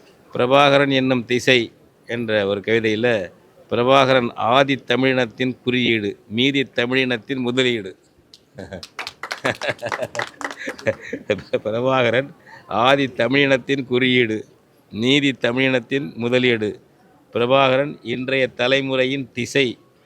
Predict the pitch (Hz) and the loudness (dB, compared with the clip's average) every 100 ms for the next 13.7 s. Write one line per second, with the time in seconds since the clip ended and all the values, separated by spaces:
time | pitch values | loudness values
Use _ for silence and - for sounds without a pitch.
0 | _ 98 127 143 147 135 120 127 139 139 | _ -4 0 2 2 0 -4 -4 -2 -2
1 | 127 - 147 113 123 - 156 120 - _ | -4 -4 -8 -6 -6 2 2 2 -6 _
2 | _ 113 - _ _ - - - - - | _ -12 -12 _ _ -20 -20 -20 -20 -20
3 | - 127 135 123 139 113 101 - - - | -6 -2 0 0 0 0 -2 -8 -16 -18
4 | - - 123 131 139 143 151 143 135 131 | -18 -4 0 2 0 0 0 2 2 0
5 | 123 120 120 117 123 135 127 120 123 131 | -2 -2 -2 -2 -4 -2 -2 -2 -2 -2
6 | 131 135 117 120 120 117 110 113 120 110 | -2 -4 -6 -6 -4 -4 -4 -4 -4 -4
7 | 113 120 113 110 104 95 107 123 - _ | -2 -2 -2 -4 -8 -6 -6 -8 -14 _
8 | _ _ _ _ - 117 107 98 95 85 | _ _ _ _ -4 0 0 -2 -6 -12
9 | 104 98 87 85 92 - 95 101 104 120 | -20 -20 -20 -20 -20 -20 -14 -6 -2 2
10 | 117 101 120 - - - _ 110 127 131 | 2 2 -2 -10 -20 -20 _ -4 -2 2
11 | 123 - 131 156 156 135 123 123 131 120 | 2 4 2 4 2 0 2 2 2 2
12 | 127 127 - 110 117 113 104 117 - _ | 2 0 -2 -2 0 0 0 -2 -8 _
13 | _ _ _ 117 117 131 147 | _ _ _ -2 2 2 0